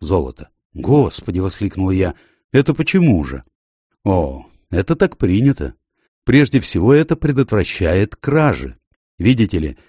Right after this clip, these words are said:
если они все же совершат кражу, предмет уже не будет представлять собой археологическую ценность, останется только стоимость металла.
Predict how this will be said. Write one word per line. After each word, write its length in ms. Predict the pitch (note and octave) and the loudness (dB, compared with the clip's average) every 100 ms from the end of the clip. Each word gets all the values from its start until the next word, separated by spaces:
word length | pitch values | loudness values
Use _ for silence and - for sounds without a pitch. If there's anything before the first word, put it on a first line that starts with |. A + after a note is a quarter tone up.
| _ _ | _ _
если 320 | F#2 A#2+ - | 0 2 2
они 160 | A2+ A#2 | 2 2
все 220 | - B2 | 2 0
же 140 | G2 G2+ | 0 -2
совершат 600 | G2+ F2 E2 - E3+ - | -2 -4 -2 0 0 -2
кражу, 540 | B2+ G#2+ D#2+ C#2+ A#1+ _ _ _ | 0 2 2 -2 -12 _ _ _
предмет 420 | B2 C3 D#3+ E3 | 2 4 4 2
уже 160 | D3 D3+ | 0 2
не 100 | D#3 | 2
будет 320 | C3 E3 D#3+ | 2 0 0
представлять 560 | - - - C#3 C#3+ - | -2 -2 0 2 2 0
собой 260 | C3+ C#3 | 0 2
археологическую 840 | C3 - B2+ B2+ B2 B2 - D3 C#3+ | 0 0 2 2 0 -4 -2 0 -2
ценность, 580 | - F#2 C#2 C2+ - - _ _ | 0 -2 -2 -8 -14 -20 _ _
останется 640 | - - - D#2 G2+ - - | -8 -6 -4 -2 -2 -2 -2
только 320 | A#2 A#2 B2+ | -2 -2 -8
стоимость 640 | - - D2 D#2 F#2+ - | -8 -6 -4 -6 -8 -4
металла. 560 | B2 C3 D3 B2+ C#2 | -2 0 0 0 -2